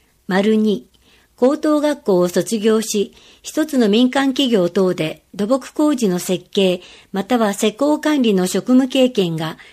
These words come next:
継続して一年以上ある方。令和二年六月末日時点。平成六年四月二日以降生まれの方。保育士、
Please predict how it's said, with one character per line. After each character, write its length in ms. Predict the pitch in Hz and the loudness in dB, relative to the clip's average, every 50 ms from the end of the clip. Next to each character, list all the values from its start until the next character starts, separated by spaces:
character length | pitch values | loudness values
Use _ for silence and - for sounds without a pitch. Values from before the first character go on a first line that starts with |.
| - _ _ | -20 _ _
継 240 | - 233 254 269 | 2 2 2 4
続 280 | 254 269 254 254 262 262 | 2 0 0 0 -2 -4
し 60 | 254 | -4
て 200 | - - 240 226 | -2 0 2 2
一 220 | 220 208 - - 262 | 2 0 0 0 0
年 260 | 277 294 294 294 285 | 0 2 2 0 0
以 60 | 262 | 2
上 240 | 233 226 185 170 170 | 2 2 2 2 2
あ 80 | 180 | 0
る 120 | 190 170 147 | -2 -4 -6
方。 400 | - 147 147 - 160 147 - _ _ _ _ _ _ _ _ _ _ _ _ _ _ _ _ | -6 -10 -10 -8 -10 -10 -10 _ _ _ _ _ _ _ _ _ _ _ _ _ _ _ _
令 260 | 226 233 277 285 277 | 0 0 2 2 2
和 120 | 233 220 196 | 2 2 2
二 160 | 196 208 220 | 2 2 2
年 320 | 202 196 185 175 - - - _ | 2 2 0 -2 -4 -8 -12 _
六 300 | - 165 175 - 254 254 | -6 -6 -4 -2 -2 0
月 240 | 262 262 254 254 240 | 0 0 -2 -2 -2
末 280 | 233 233 240 240 226 | -2 -2 -2 -4 -4
日 280 | 202 220 208 196 220 208 | -4 -4 -6 -4 -6 -6
時 160 | 185 196 190 | -6 -6 -4
点。 320 | 185 160 151 143 - - _ _ _ _ _ _ _ _ _ _ _ _ _ _ _ _ _ - _ _ - - _ _ | -4 -4 -4 -6 -8 -12 _ _ _ _ _ _ _ _ _ _ _ _ _ _ _ _ _ -20 _ _ -20 -20 _ _
平 240 | _ - 269 277 294 | _ -4 -2 0 0
成 280 | 285 - 302 294 285 277 | -2 -2 0 0 0 2
六 240 | 247 254 254 254 269 | 2 0 0 2 2
年 360 | 254 226 185 170 - - - _ | 2 2 2 0 -4 -8 -14 _
四 160 | - - - 226 | -8 -6 -4 -2
月 340 | 262 277 277 - 285 269 | -2 -2 -2 -4 -6 -6
二 220 | 254 - - - - | -6 -6 -10 -14 -6
日 160 | - 269 262 | -4 -2 0
以 120 | 262 254 | 0 -2
降 220 | 254 - 254 247 247 254 | 0 2 4 6 6 6
生 60 | 247 | 4
ま 120 | 233 196 | 4 2
れ 100 | 175 170 | 0 -2
の 160 | 156 151 147 | -2 -4 -6
方。 320 | 151 147 147 - 151 139 - _ _ _ _ _ _ _ _ _ _ _ _ _ _ _ _ _ _ _ _ _ _ _ _ _ _ _ _ _ _ _ _ _ _ _ _ _ _ _ _ _ _ _ _ _ _ _ _ _ _ _ _ _ _ _ | -6 -8 -10 -10 -10 -12 -12 _ _ _ _ _ _ _ _ _ _ _ _ _ _ _ _ _ _ _ _ _ _ _ _ _ _ _ _ _ _ _ _ _ _ _ _ _ _ _ _ _ _ _ _ _ _ _ _ _ _ _ _ _ _ _
保 160 | - 240 254 | 0 2 2
育 280 | 277 285 269 - - 247 | 2 2 -2 -4 -6 -4
士、 380 | - - - 185 160 - - | -4 -4 -4 -6 -6 -8 -12